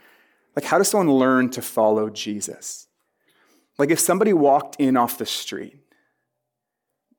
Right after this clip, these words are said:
had no exposure to Christianity before, in this city, in twenty twenty-three, in their bodies, with all the uniqueness of what it means to be that person, how would he or she learn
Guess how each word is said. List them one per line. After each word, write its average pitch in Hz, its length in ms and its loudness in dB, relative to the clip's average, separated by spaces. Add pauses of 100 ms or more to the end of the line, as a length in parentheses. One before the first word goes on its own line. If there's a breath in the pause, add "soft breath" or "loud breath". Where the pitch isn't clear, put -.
(140)
had 131 160 -6
no 143 240 4
exposure 131 460 2
to 117 60 -4
Christianity 107 680 -8
before, 101 560 -10 (1200)
in 135 200 2
this 170 160 4
city, 120 640 0 (720)
in 117 140 -8
twenty 139 340 -2
twenty-three, 107 800 -8 (1900)
in 131 200 0
their 143 240 2
bodies, 113 500 2
with 110 120 -6
all 117 120 2
the 117 80 -4
uniqueness 123 640 -4
of 107 60 -12
what 117 100 -2
it 104 80 -6
means 113 240 -6
to - 120 -16
be 113 160 -8
that 104 200 -4
person, - 340 -14
how 139 440 0
would 143 240 0
he 127 340 -6
or 110 100 -8
she - 360 -12
learn 131 640 -12